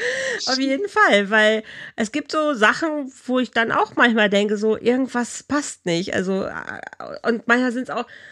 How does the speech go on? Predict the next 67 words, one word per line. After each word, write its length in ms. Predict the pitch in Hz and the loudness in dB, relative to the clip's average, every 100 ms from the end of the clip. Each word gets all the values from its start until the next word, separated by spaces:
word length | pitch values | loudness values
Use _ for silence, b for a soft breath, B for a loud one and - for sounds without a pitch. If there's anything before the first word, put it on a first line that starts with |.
| B B - | B B -4
ich 120 | 233 | 4
weiß, 160 | 196 190 | 6 6
es 100 | 196 | 2
sind 140 | 262 | 0
so 40 | 277 | 0
Verstrickungen 680 | 359 - 480 453 185 165 165 | 0 2 0 2 0 0 0
halt, 220 | 156 - | 0 0
ne? 120 | 214 | 0
Die 120 | 220 | 0
kenn 180 | 226 269 | -2 -2
ich 160 | 285 - | 0 2
auch. 300 | 160 156 - | 2 0 -2
Und 320 | 190 196 - | -6 -6 -2
da 340 | 214 208 202 127 - - | 2 4 2 -2 -10 -4
hab 200 | 226 240 | -2 -4
ich 120 | 220 | -4
gerade 360 | - 208 226 - | 2 4 6 2
aktuell 560 | - 240 214 233 226 | 0 0 2 2 2
wirklich 320 | 240 262 226 | 0 -4 -2
auch 200 | 208 226 | -2 0
was, 220 | 220 226 214 | 0 0 -2
wo 60 | |
ich 100 | 220 | -4
denke, 240 | 220 214 226 | -2 -2 -2
so, 160 | 214 | -4
ich 160 | - - | -6 -10
komm 520 | 247 254 277 269 - - | -6 -2 -2 -4 -10 -16
mit 180 | 247 233 | -6 -2
meinem 200 | 226 226 | 2 4
<laughs> 60 | 214 | 4
Latein 400 | - 240 240 - | 4 2 2 0
auch 240 | - 294 | 0 0
nicht 180 | 349 311 | 0 -2
wirklich 340 | 226 - 240 | -4 -4 -2
weiter. 400 | 180 185 226 330 381 B B B B | 2 2 2 -2 -2 B B B B
Und 100 | 233 | 2
da 80 | 233 | 4
find 180 | 240 233 | 4 2
ich's 100 | 220 | 0
spannend. 420 | - 494 247 - | 4 4 4 2
Also 220 | 196 190 | -2 -2
das 240 | 190 196 202 | -2 -4 -4
würde 160 | 202 | -6
ich, 80 | - | -2
und 80 | 247 | -2
ich 100 | 277 | 0
hab 220 | 277 - | -2 0
immer 240 | 285 311 | 4 4
schon 160 | 302 254 | 4 0
mal 60 | 233 | 0
gesagt, 180 | 214 | 0
ich 60 | 208 | -2
würd 120 | 220 | -2
gerne 240 | 220 214 214 | 2 2 2
mal 140 | 208 | 0
so 120 | 202 | 0
Rückführungen 600 | 202 220 - 226 202 196 | -2 -4 0 0 2 2
machen. 240 | 202 233 214 | 2 2 0
Ich 200 | 202 277 | -4 -6
hab 180 | 285 - | -4 2
mal 180 | 320 269 | 2 4
eine 280 | 233 247 | 4 4
gemacht, 380 | 240 233 226 - | 2 0 -2 -4
das 100 | 214 | -8
ist 220 | 196 - | -8 -8
ewig 420 | 214 240 254 247 - | -4 -2 -2 -6 -2
her. 320 | 208 220 | 2 2